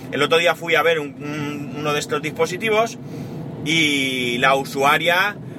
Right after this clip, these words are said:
empezó a decirme que llevaban un montón de tiempo con ese problema y que no se solucionaba. Y yo le dije, "Uy, un momento, un momento. Yo llevo esto desde el uno de julio, ¿vale?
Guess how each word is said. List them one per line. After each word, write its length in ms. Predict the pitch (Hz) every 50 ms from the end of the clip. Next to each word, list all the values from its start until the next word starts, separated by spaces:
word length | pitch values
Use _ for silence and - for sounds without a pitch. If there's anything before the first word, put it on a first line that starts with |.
| - -
empezó 380 | 131 135 123 135 131 - 151
a 60 | 151
decirme 420 | 151 143 - 160 160 170 180 185 165
que 280 | 156 139 139 135 131 123
llevaban 300 | 127 131 143 151 156 156
un 160 | 156 156 156
montón 400 | 151 143 143 135 120 147 143 143
de 120 | 135 131
tiempo 520 | 120 151 196 247 269 262 226 269 269 254 -
con 140 | 196 165 156
ese 180 | 139 131 160
problema 720 | - 123 127 131 170 226 254 254 254 262 262 262 262 254 - - - - - -
y 100 | 160 143
que 120 | 143 143
no 100 | 160 180
se 120 | 175 185 160
solucionaba. 500 | 160 160 147 143 - 165 180 208 220 202
Y 40 |
yo 60 | 175 143
le 100 | 135 139
dije, 260 | 127 143 165 175 165 175
"Uy, 200 | 170 156 151 147
un 80 | 139 131
momento, 340 | 131 123 110 107 104 - 127
un 60 | 113
momento. 340 | 104 98 98 95 - 98 95 92 104 120 131
Yo 120 | 147 165
llevo 280 | 165 165 165 160 156 156
esto 240 | 160 160 165 160 147
desde 300 | 139 127 120 120 117 110
el 80 | 113
uno 160 | 135 139 131
de 80 | 120 110
julio, 460 | - 120 131 123 110 98 95 92 92 90 90
¿vale? 300 | 104 117 123 139 160 165